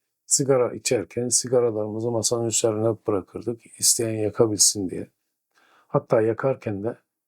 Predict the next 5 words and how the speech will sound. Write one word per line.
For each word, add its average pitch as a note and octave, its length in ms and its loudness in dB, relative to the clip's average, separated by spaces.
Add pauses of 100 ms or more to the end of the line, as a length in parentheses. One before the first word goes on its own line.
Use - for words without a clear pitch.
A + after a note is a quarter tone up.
(400)
bütün B2+ 340 0 (120)
masadaki - 560 -2
arkadaşlarımıza A2+ 840 -2
ikram A2+ 400 -2
ederiz. - 580 -6